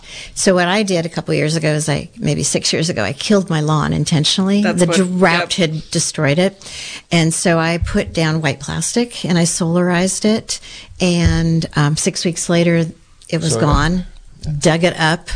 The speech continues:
Speaker 1: I literally went down about six inches at least to get that stuff away.
Speaker 2: Yeah.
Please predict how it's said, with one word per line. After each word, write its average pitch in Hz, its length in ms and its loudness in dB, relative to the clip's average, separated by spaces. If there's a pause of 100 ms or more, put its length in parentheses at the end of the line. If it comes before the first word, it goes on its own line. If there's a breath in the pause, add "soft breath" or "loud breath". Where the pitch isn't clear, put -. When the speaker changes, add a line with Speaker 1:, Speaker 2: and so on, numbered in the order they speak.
(340)
Speaker 1:
I 180 280 4
literally 196 460 2
went 165 280 0
down 151 180 2
about 156 200 -4
six - 260 -4
inches 165 320 0
at - 60 -4
least 160 220 0
to 160 40 -2
get 156 220 -2
that 139 240 -2
stuff - 260 -6
away. 175 400 0
Speaker 2:
Yeah. - 60 -18